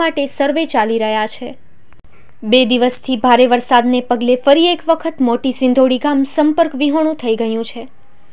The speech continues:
આ પરિસ્થિતિ જોવા છતાં, બે દિવસ અગાઉ આર એન્ડ બીના એક અધિકારી અને પેટા કોન્ટ્રાક્ટ લેનાર દ્વારા હજુ ડાયવર્ઝન ક્યાંથી કાઢવું, તેનો સર્વે કરાયો હતો,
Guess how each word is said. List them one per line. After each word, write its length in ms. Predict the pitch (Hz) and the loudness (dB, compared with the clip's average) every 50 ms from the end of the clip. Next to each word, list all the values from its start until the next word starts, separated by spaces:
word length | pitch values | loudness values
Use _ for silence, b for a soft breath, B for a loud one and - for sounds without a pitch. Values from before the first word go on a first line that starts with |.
| b b b b b b - | b b b b b b 4
આ 80 | 240 247 | 4 4
પરિસ્થિતિ 600 | 240 247 247 254 254 - - - 269 262 269 254 247 | 6 6 4 4 4 0 -2 -2 -2 0 0 0 0
જોવા 280 | 208 262 247 240 247 247 | 2 2 4 4 4 4
છતાં, 360 | 247 - 254 247 - 233 233 220 220 | 2 0 -4 -2 -2 0 0 2 2
બે 80 | 247 247 | 0 2
દિવસ 360 | 214 247 233 233 240 247 - - - | 0 0 -2 -2 -4 -4 -6 -6 -6
અગાઉ 340 | 233 214 240 240 240 247 - - - | -2 0 0 0 0 0 -2 0 2
આર 180 | 226 254 269 302 | 4 4 4 4
એન્ડ 220 | 330 339 349 330 240 | 2 2 0 0 0
બીના 260 | 254 247 240 240 226 202 | 0 0 0 0 -2 -2
એક 180 | 233 233 - - | -4 -4 -4 -4
અધિકારી 520 | 233 226 277 262 - 320 294 269 254 233 B B B B B - | -4 -4 -4 -4 -4 -4 -4 -4 -4 -8 B B B B B -2
અને 120 | 240 247 247 247 240 - | 0 2 2 2 4 2
પેટા 260 | 233 240 233 254 247 | 2 4 4 2 2
કોન્ટ્રાક્ટ 480 | 247 247 240 247 240 240 240 240 233 240 | 2 2 0 0 0 0 -2 -2 -2 -2
લેનાર 320 | 233 240 240 240 240 240 233 | -2 0 0 0 0 -2 -2
દ્વારા 340 | 214 214 240 240 233 240 240 | -2 0 0 2 2 2 0
હજુ 280 | 220 226 247 - 311 302 | -2 -4 -4 -2 -2 0
ડાયવર્ઝન 640 | 247 226 220 233 269 285 320 320 311 285 320 339 339 - | 2 4 4 4 6 6 4 2 2 0 -2 -4 -4 -2
ક્યાંથી 360 | - 262 240 262 254 320 294 | 0 0 0 2 0 -2 -2
કાઢવું, 400 | - 311 320 311 294 269 262 233 B B B B | 0 0 0 0 -2 -4 -6 -6 B B B B
તેનો 260 | - - 311 311 330 330 | 0 0 2 2 2 0
સર્વે 320 | 320 - 269 240 226 233 226 | 0 0 0 2 2 0 0
કરાયો 400 | 226 233 226 220 220 220 226 226 | 0 0 0 0 0 0 -2 -2
હતો, 200 | 226 220 - 226 | -4 -6 -8 -10